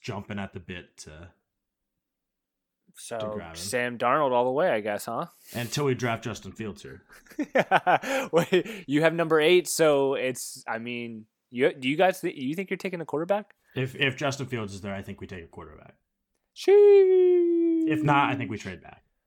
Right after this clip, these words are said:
Speaker 2: Jesus, the pick has been in for two minutes now. Let's,
Speaker 1: I think,
Speaker 2: let's
Speaker 1: honestly, I don't, don't think Roger Goodell knows how to read, so they're pronouncing it to him in the back, and he has to memorize it.
Speaker 2: <laughs> The pick is in. The pick is in right after these messages.
Speaker 1: Yeah, brought to you by Wendy's.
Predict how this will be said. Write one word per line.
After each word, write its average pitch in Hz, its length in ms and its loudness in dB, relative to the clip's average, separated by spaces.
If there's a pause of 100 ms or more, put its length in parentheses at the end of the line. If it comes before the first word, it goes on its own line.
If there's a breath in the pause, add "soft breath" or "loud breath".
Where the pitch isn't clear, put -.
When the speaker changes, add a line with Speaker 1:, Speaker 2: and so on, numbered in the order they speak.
(200)
Speaker 2:
Jesus, 185 380 -8
the 151 120 -4
pick 196 200 -4
has 190 120 -2
been 165 200 -6
in 185 280 -8
for 151 160 -10
two 156 260 -8
minutes 185 440 -10
now. 104 240 -10 (100)
Let's, 139 160 -2
Speaker 1:
I - 60 -2
think, 196 320 2
Speaker 2:
let's - 120 -18 (280)
Speaker 1:
honestly, 185 580 4
I 131 100 -2
don't, 139 280 -4
don't 135 160 -2
think 139 120 -6
Roger 113 280 -4
Goodell 104 260 -10
knows 110 160 -12
how 110 80 -8
to 95 80 -8
read, 98 300 -8
so 117 100 -10
they're 98 100 -8
pronouncing 95 460 -12
it 101 80 -12
to 107 100 -10
him 98 60 -8
in 95 80 -10
the 90 60 -16
back, 95 300 -14
and 98 60 -14
he - 40 -12
has 90 100 -16
to 90 80 -16
memorize - 640 -12
it. 180 320 -8
Speaker 2:
<laughs> 202 60 -20 (960 loud breath)
The 127 120 -6
pick 147 240 -4
is 139 180 -4
in. 120 320 -2 (260 soft breath)
The 117 100 -8
pick 151 220 -2
is 175 160 0
in 131 320 -4
right 135 240 4
after 123 480 0
these 151 440 -6
messages. 113 560 -8
Speaker 1:
Yeah, 95 100 -10
brought 101 240 -8
to 113 80 -12
you 98 40 -10
by 95 140 -10
Wendy's. 92 560 -14